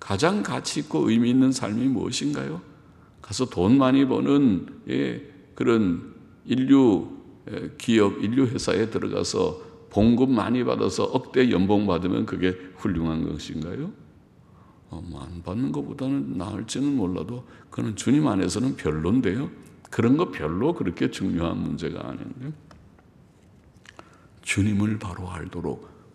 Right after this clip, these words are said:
부모가 자녀에게 소개하고 우리가 친한 이웃에게, 가족에게,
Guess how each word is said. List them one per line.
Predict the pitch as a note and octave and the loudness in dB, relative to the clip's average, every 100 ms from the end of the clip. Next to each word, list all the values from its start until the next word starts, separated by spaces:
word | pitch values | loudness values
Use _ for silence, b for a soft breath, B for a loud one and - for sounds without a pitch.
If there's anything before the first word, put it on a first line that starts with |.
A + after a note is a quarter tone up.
| _ - | _ -14
부모가 | E2+ D2+ C#2+ C#2 D2 | -6 -4 -4 -6 -10
자녀에게 | D#2 D#2+ G#2 A2+ B2 A#2+ | -10 -6 -6 -6 -8 -10
소개하고 | - A#2 G2 C#2 - F#2+ D3 B B - | -12 -12 -10 -10 -8 -8 -8 B B -12
우리가 | D2+ C2 D2 | -8 -8 -8
친한 | - - F2 F2+ G2 A2+ - - - - | -8 -6 -4 -4 -6 -10 -16 -20 -10 -2
이웃에게, | A2 E2+ - C#2 C#2 G#2 C3 - - - | 0 0 -4 -6 -4 -4 -6 -12 -20 -20
가족에게, | - F2 G#2+ G2+ C2 B1 G2+ | -16 -12 -10 -8 -8 -6 -8